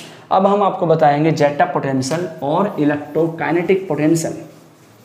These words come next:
तो students, नाम से ही पता चल रहा है कि zeta potential का meaning क्या है। zeta potential, आइए पढ़ लेते हैं हम। पहले लिखो आप electric, electrokinetic,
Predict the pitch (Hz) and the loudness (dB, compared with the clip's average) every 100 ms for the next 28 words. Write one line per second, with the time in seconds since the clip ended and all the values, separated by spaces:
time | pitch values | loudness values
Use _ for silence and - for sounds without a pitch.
0 | - - - - - - - 156 160 202 | -20 -20 -20 -20 -20 -20 -2 2 4 6
1 | 214 226 185 165 175 214 226 226 220 226 | 6 4 4 4 4 4 4 4 4 2
2 | 233 160 156 156 151 151 175 175 160 139 | 4 4 4 2 4 4 4 2 2 2
3 | 147 - 170 160 147 143 - 170 196 - | 2 2 0 0 0 0 0 -2 -2 -10
4 | - - 160 151 127 143 185 202 98 - | -20 -2 0 2 4 4 6 4 2 0
5 | - - - - - - - _ _ _ | 0 -8 -14 -20 -20 -20 -20 _ _ _
6 | _ _ - - - - - 127 143 170 | _ _ -20 -20 -20 -20 -12 0 2 2
7 | 160 131 113 113 135 151 151 143 113 110 | 2 0 -2 -2 0 2 2 0 -2 -4
8 | - 117 127 - - 113 123 151 147 143 | -4 -2 -2 -6 -10 -6 0 2 2 2
9 | 139 147 - - 139 143 143 - 165 - | -2 -2 -6 -8 -2 0 -2 -4 -6 -6
10 | - - 139 135 139 - - 170 175 143 | -14 -12 -6 -4 -6 -8 -2 -2 0 -2
11 | 120 113 110 101 | -2 -4 -6 -8